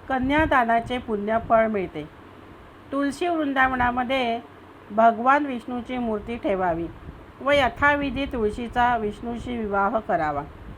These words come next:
दुसरे दिवशी तुळशी व विष्णूची पूजा करावी, पारणे करावे, मग विष्णूचे विसर्जन करावे. त्यावेळी प्रार्थना करावी,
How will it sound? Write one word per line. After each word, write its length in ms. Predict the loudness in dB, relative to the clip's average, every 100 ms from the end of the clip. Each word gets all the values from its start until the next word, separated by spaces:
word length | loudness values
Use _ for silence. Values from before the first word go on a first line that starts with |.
| -12 -12 -14 -12
दुसरे 360 | -10 -6 0 2
दिवशी 340 | 2 -2 -2
तुळशी 420 | -4 -4 -4 -4 -2
व 180 | -2
विष्णूची 540 | -2 -4 -8 -10 -8 -10
पूजा 500 | -10 -2 2 4 2 -4 -16 -18 -20 -4
करावी, 420 | 2 6 6 4 -4 -10 -18 -18 -4 4
पारणे 460 | 6 6 2 -2
करावे, 640 | 2 6 6 6 4 -2 -4 -12 -20 -20 -20 -8
मग 280 | 2 2 2
विष्णूचे 600 | -4 -6 -8 -6 -2 -2
विसर्जन 560 | -2 0 0 0 -2
करावे. 500 | 2 2 4 2 0 -8 -16 -20 -20 -20 -8 2
त्यावेळी 520 | 4 6 4 2 -4
प्रार्थना 640 | -2 2 2 0 0 2
करावी, 500 | 2 2 4 2 0